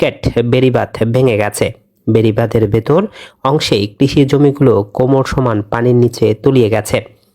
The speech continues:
এই এলাকায় বাড়িঘর ও পানিতে ডুবে রয়েছে।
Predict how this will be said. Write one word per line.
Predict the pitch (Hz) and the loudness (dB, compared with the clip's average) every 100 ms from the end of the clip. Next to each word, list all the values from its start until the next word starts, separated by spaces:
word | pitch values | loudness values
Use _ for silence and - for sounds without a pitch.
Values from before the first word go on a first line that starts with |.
| _ | _
এই | 123 | -2
এলাকায় | 117 107 107 147 185 208 - - - | 0 -2 -2 -2 -2 -4 -10 -20 -4
বাড়িঘর | 123 131 147 - 180 185 | -2 0 -2 0 -2 0
ও | 127 117 110 | 0 0 -2
পানিতে | 123 139 135 117 101 | -4 -4 0 0 2
ডুবে | 113 123 127 101 | 2 2 2 2
রয়েছে। | 110 113 - 113 | 2 0 0 -4